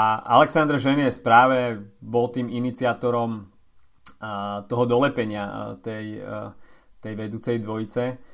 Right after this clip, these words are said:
A keď to, dá sa povedať, ťahal Vincenzo Nibali, Thibaut Pinot nemal nejakú, nejakú veľkú motiváciu potiahnuť to Nibalimu. A, a Alexander Genies si to nakoniec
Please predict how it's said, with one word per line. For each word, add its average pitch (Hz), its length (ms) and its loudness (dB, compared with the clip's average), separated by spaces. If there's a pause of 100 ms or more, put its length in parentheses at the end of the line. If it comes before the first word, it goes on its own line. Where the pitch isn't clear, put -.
(280)
A 107 320 -10
keď 104 240 -12
to, 120 140 -4 (480)
dá 113 100 0
sa 110 160 -6
povedať, 120 460 0
ťahal 113 260 6
Vincenzo 117 460 -4
Nibali, 117 340 0
Thibaut 117 320 -6
Pinot 110 320 -8
nemal 107 300 -8
nejakú, 107 340 -10 (600)
nejakú 110 260 -12
veľkú 113 320 -6
motiváciu 113 1040 -6
potiahnuť 113 560 -8
to 117 160 -10
Nibalimu. 113 560 -4 (800)
A, 113 180 -6 (540)
a 107 160 -6 (220)
Alexander 120 420 -2
Genies 120 380 -4
si - 100 -10
to 120 80 -8
nakoniec 113 400 -6